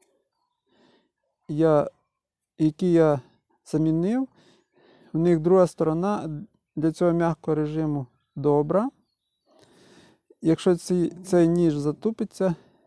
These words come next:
я можу використовувати ті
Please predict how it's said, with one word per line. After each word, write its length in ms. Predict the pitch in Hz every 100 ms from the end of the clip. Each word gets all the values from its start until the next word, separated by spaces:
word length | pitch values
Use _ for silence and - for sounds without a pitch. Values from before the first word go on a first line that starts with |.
| _ _ _
я 200 | 165 160
можу 460 | 160 160 151 151 131 _ _ _ _ _ _ _ _ - _
використовувати 840 | 156 156 165 165 - 170 156 147 143 -
ті 300 | - 165